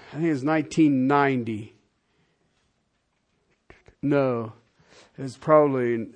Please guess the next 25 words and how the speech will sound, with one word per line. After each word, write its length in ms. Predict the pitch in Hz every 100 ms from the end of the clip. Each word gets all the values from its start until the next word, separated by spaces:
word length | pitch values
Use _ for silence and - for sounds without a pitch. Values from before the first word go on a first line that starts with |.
| -
uh, 640 | - - - - - -
ninety-nine, 1000 | 113 127 143 127 117 113 123 120 101 98
nineteen 400 | 117 127 123 131
ninety-nine. 680 | 123 123 117 117 127 120 110 - - _ -
Uh, 380 | 120 117 113 107
we 520 | 120 143 180 185 147 - _ - -
came 320 | 180 170 156
together, 680 | - 147 147 143 139 127 127
a 200 | 123 123
group 260 | 120 147 170
of 120 | 151
pastors 480 | - 151 147 170 147
in 100 | 127
Tulsa, 400 | - 180 202 -
Oklahoma, 640 | 196 208 202 165 143 104 90 _ _ _ _ _ _ 135
and 460 | 139 139 127 - - 117
we 260 | 139 190 214
decided 540 | 202 - 156 156 143
that 120 | 143
we 140 | 147 196
would 140 | 185
take 180 | 170 139
a 60 |
biblical 460 | 117 160 208 214 220
model 540 | 156 131 131 135 135